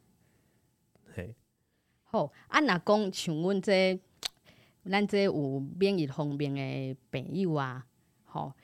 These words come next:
Speaker 2: 因去看这款镜头的人有济无？还是讲同款，甲一般人同款，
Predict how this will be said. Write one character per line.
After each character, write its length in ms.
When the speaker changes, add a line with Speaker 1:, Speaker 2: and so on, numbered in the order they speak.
Speaker 2:
因 260
去 140
看 340
这 100
款 240
镜 240
头 220
的 100
人 240
有 100
济 340
无？ 260
还 80
是 160
讲 340
同 200
款， 260
甲 120
一 100
般 320
人 180
同 180
款， 300